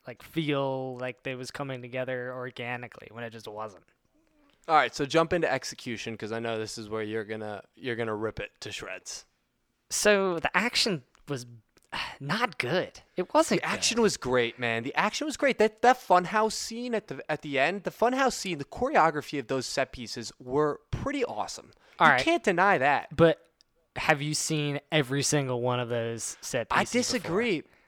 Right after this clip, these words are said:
Speaker 2: I know.
Speaker 1: Every
Speaker 2: I disagree.
Speaker 1: single one.
Speaker 2: The
Speaker 1: There's nothing unique. Like, when I
Speaker 2: her
Speaker 1: watch
Speaker 2: going around on the, her going around with her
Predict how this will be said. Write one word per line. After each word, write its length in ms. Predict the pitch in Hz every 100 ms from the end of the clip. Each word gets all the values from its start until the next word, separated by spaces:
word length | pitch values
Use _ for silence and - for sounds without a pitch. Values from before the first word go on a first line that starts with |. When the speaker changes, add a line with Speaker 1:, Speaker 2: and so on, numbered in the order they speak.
| -
Speaker 2:
I 180 | 156 262
know. 220 | 254 311
Speaker 1:
Every 280 | 170 151 175
Speaker 2:
I 40 |
disagree. 140 | 220
Speaker 1:
single 140 | 165 143
one. 60 | 135
Speaker 2:
The 40 |
Speaker 1:
There's 240 | 156 160 156
nothing 460 | 160 170 170 156
unique. 500 | 151 135 127 104 - - -
Like, 180 | 175 156
when 140 | 180
I 80 | 190
Speaker 2:
her 80 | 240
Speaker 1:
watch 180 | 226
Speaker 2:
going 240 | 214 233 233
around 400 | 202 185 202 208
on 200 | 202 202
the, 180 | 190 185
her 160 | 170 220
going 280 | 214 233 214
around 380 | 160 156 185
with 140 | 180 -
her 480 | 160 143 135 123